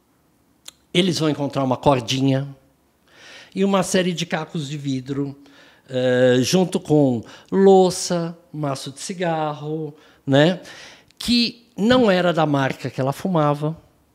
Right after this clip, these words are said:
porque encontraram um maço de Minister e ela fumava Hilton. E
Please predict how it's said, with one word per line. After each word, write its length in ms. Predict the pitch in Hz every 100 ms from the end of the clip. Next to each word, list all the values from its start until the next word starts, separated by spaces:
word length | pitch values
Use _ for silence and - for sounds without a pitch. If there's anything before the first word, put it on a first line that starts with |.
| _ _
porque 420 | - 135 - 139
encontraram 640 | 127 127 131 123 127 127 123
um 40 |
maço 340 | 120 120 -
de 100 | 110 123
Minister 640 | 151 160 165 - - 143
e 40 |
ela 160 | 117 110
fumava 460 | - 113 110 123 117
Hilton. 520 | 156 160 156 156 175 175 _ _ _ _ _ _ _ _ _ _
E 920 | 208 220 220 220 220 220 220 220 208